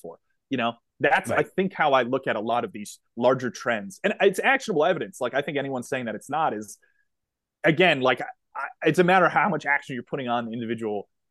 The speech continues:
Speaker 1: instance of a change. Or, you know, this is something I, I made a video a while ago about Dylan Cease,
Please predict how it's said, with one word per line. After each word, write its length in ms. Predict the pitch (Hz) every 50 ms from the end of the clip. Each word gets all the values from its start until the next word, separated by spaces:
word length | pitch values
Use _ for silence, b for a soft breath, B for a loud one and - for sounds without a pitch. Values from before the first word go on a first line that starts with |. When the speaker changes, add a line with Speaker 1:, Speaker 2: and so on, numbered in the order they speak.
| _ _ _ _ _ _ _ -
Speaker 1:
instance 480 | 208 190 180 - - 120 101 95 -
of 280 | - - 135 131 113 113
a 60 | 117
change. 600 | 117 - - - 151 143 135 123 120 113 110 117
Or, 320 | 113 110 110 107 107 101 -
you 80 | 156 156
know, 100 | 147 139
this 160 | 160 180 -
is 100 | 175 -
something 260 | 190 165 151 160 147
I, 160 | 135 135 135
I 40 | 135
made 120 | 147 147 139
a 40 | 123
video 200 | 127 135 131 127
a 40 |
while 200 | 120 120 120 120
ago 120 | 117 117 120
about 260 | 113 117 113 113 -
Dylan 200 | 131 123 117 113
Cease, 320 | 113 - 147 127 120 -